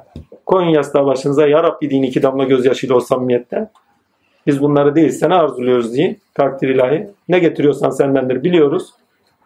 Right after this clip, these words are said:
Ve senin verdiğinle sana sığındık." Senden sana sığındık şey var ya hadis-i şerifi. He. Senden sana sığındık hadis-i şerifiyle. "Ya Rabbi sana sığındık. Bakın bakın kapılar nasıl açılıyor. Gözünüz nasıl görüyor." Vallahi.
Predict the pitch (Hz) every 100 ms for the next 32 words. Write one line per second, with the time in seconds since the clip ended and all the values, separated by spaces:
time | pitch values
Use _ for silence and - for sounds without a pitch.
0 | - 151 143 135 131 175 202 180 165 156
1 | 156 143 147 127 127 117 107 - _ _
2 | _ _ _ 185 196 185 - 143 127 135
3 | 127 127 - 151 151 247 208 139 - -
4 | 135 - 147 - 285 - _ - - -
5 | 165 151 220 _ _ _ _ - 240 214
6 | 196 185 156 165 147 165 143 139 156 143
7 | 170 202 185 196 160 - 175 165 - 180
8 | 202 - 202 - 156 151 156 151 - 151
9 | 143 139 131 120 - 120 117 - 151 139
10 | 139 131 127 123 117 107 107 107 _ -
11 | 139 143 131 123 120